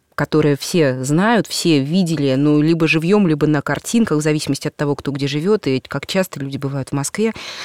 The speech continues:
А, это то, что знаем мы, наверное, все с детства, вот этот образ. Я, кстати говоря, когда сегодня готовилась, а,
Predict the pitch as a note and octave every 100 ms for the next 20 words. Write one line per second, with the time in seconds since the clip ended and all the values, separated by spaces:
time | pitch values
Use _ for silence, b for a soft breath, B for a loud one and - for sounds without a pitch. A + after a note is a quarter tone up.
0 | B B D3+ F3 E3+ - _ _ _ -
1 | G3+ - A3 G#3+ - B3 - G#3+ F#3+ A3+
2 | G#3 F#3 G3 F#3 E3+ F#3 E3+ E3+ D#3 -
3 | E3+ C3+ F#3+ C4 - - C3+ D3 - -
4 | D3 G2+ - B B D3 - G#3+ E3+ G3
5 | G#3+ C3+ D#3+ D#3+ - F3 E3 D3 D#3 E3
6 | D#3 C#3 C#3+ B B B - D#3+ D#3